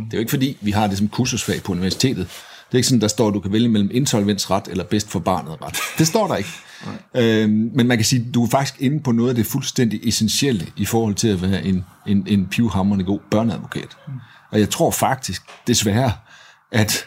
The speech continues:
Speaker 1: der stadigvæk er alt for få advokater, der har opdaget, hvor hele humlen i de her sager ligger. Altså, det er sådan, at når du bliver advokat, ikke, så har du <laughs> et eller andet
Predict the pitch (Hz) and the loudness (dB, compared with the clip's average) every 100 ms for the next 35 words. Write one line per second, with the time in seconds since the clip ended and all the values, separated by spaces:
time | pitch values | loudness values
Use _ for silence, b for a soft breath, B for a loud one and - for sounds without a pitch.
0 | - 107 - 147 143 113 104 113 110 98 | -2 0 2 0 0 2 2 0 -2 -2
1 | 127 92 95 123 110 90 92 95 120 98 | -2 -2 -2 -2 -2 -4 -6 -4 -4 -6
2 | 92 B B B - 120 107 120 101 113 | -6 B B B -2 0 2 2 0 0
3 | 135 107 104 107 117 113 104 101 107 110 | 2 0 0 -2 0 0 0 0 0 2
4 | 107 - - _ B B B B B 117 | 0 -2 -12 _ B B B B B -4
5 | 147 131 147 156 135 143 160 110 127 123 | -2 0 2 4 4 2 2 2 2 2
6 | 110 123 113 110 156 143 104 - 110 113 | 0 0 2 0 0 0 -4 -8 -4 -4
7 | B B B B - 139 123 147 123 95 | B B B B -6 -4 0 2 2 0
8 | 95 - _ _ - 123 156 143 131 123 | -6 -12 _ _ -4 -2 0 0 2 2
9 | 127 | 2